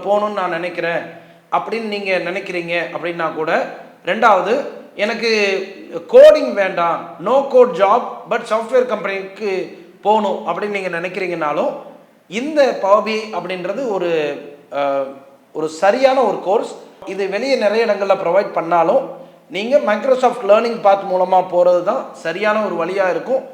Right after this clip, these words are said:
அதுதான் சிறந்த வழியாகவும் இருக்கும் அப்படின்றத இதன் மூலமாக சொல்லிக் கொள்கிறோம். சுருக்கமா, கடைசியா சுருக்கமா ஒரு விஷயத்த சொல்றோம். பவர் பி ஐ அப்படின்றது mountain of data, huge amount of டேட்டாவை எடுத்து அதை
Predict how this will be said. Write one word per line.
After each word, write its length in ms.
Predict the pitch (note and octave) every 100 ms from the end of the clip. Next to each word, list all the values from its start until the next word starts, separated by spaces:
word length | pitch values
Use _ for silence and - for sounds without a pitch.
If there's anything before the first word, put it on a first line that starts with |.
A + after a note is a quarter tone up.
| - - _
அதுதான் 420 | E3 F3+ G3+ C4 - -
சிறந்த 400 | - G#3 A#3 B3+
வழியாகவும் 540 | A3 F3+ F3+ E3 E3 F3
இருக்கும் 360 | D#3 D#3+ D#3 -
அப்படின்றத 520 | D3+ E3+ D#3+ D#3+ G3 A#3+ - - - _
இதன் 280 | E3+ A3+ G#3
மூலமாக 520 | F3+ E3+ D#3+ E3 B3+ -
சொல்லிக் 300 | - F3 F3+
கொள்கிறோம். 400 | E3 D3+ F3+ A#3+ - - - _
சுருக்கமா, 600 | - C4 C#4+ - C4 A#3+ B3+ -
கடைசியா 560 | A3+ C4 C4 B3+ B3+ B3
சுருக்கமா 560 | A3+ A3+ A#3 A3+ A3
ஒரு 100 | G3
விஷயத்த 340 | F3+ F3 G#3 F#3+ F3
சொல்றோம். 360 | E3 A3 B3+
பவர் 320 | G#3 A3+ A#3+
பி 140 | G#3+ A3 G#3+
ஐ 100 | -
அப்படின்றது 580 | E3 F3+ E3 E3+ A3 C4+ E3+
mountain 440 | F3+ C4+ - C4 A#3+
of 100 | F3+ F3
data, 300 | F3 E3+ C#3 - - - _ _ _ -
huge 260 | C4 D4+ A#3+
amount 260 | A3 A3 A3
of 120 | A3+ -
டேட்டாவை 560 | F#3 F#3 G3 F#3 F3+ C#3 D#3+
எடுத்து 300 | F3+ F3 B3 C4 - - - _ _ -
அதை 280 | D#3+ F3